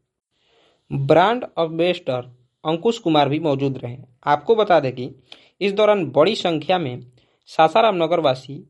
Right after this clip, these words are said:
सहित स्वास्थ्य विभाग के कर्मचारी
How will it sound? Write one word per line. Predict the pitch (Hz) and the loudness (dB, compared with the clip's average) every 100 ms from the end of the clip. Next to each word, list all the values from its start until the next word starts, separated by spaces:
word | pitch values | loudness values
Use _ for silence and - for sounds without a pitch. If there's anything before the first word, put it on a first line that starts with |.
| _ | _
सहित | - 190 175 120 123 _ _ _ | -4 -4 -2 -8 -12 _ _ _
स्वास्थ्य | - 175 196 208 | -2 2 4 2
विभाग | 202 190 | 0 0
के | 185 180 | 0 -4
कर्मचारी | 165 156 151 147 120 120 | -2 -2 -2 -4 -6 -12